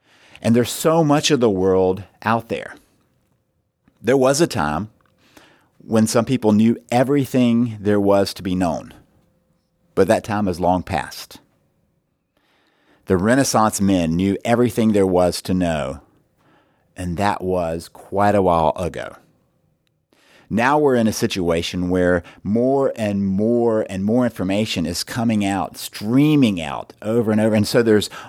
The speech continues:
only you, you, a, a smaller and smaller amount that we actually do know.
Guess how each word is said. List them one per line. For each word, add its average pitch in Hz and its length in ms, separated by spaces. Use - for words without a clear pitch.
only 123 560
you, 110 220
you, 104 220
a, 95 160
a - 80
smaller 127 640
and 110 100
smaller 110 460
amount 101 400
that 95 120
we 104 220
actually 107 480
do 123 240
know. - 320